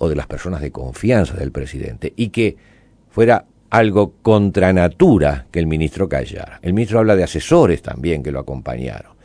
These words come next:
Y en esa situación, entonces, hay una, un, un, un cúmulo de pruebas, de elementos indiciarios, siempre con la relatividad que hablé al principio, y esto de las informaciones periodísticas, todo esto se puede desvirtuar eventualmente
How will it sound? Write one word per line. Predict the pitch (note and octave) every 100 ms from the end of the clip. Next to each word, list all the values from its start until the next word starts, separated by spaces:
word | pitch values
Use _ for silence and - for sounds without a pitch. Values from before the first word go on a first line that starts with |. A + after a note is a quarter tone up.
| _ - _
Y | G2+
en | A#2+
esa | D3 D3+
situación, | C#3+ C#3+ A#2+ B2+
entonces, | B2+ A2 A2 G2 G#2+ - - _ _ -
hay | A2 G#2+ G2+ - _ _ _ _
una, | G2+ G#2+ G2 F2+ D2+ - _ _ _ -
un, | F#2+ G2+
un, | A2 C3
un | - C#3+
cúmulo | G2 - A3+ G#2+ F2 D2+ C#2 -
de | D2+ G2
pruebas, | - - B2 C#3+ C#3 B2 B2 F#2+
de | F2
elementos | F2+ F#2+ F#2 F2 F2
indiciarios, | F2 D#2+ A#2+ A#2+ G2+ G#2 - _ _
siempre | - D2+ G2 B2+ D3 D3
con | B2+ A2+
la | G2+
relatividad | F#2+ F2 E2+ F#2 C3+
que | C3 G#2
hablé | F2+ A2 A#2
al | G2+
principio, | F2+ G2 G#2+ C#3+ A2
y |
esto | F2 G2+
de | G#2
las | F2
informaciones | E2 D#2 E2 E2+ G2
periodísticas, | - D#2+ F2 B2 E2 D2+
todo | F2 F2
esto | F2+ E2
se | D2
puede | B1 F2+ E2 - - _
desvirtuar | - D#2+ G2 F#2 G#2 G2 A#2 C3+ A2+
eventualmente | F#2 F2 E2 G2 G#2+ A2+ F2+ E2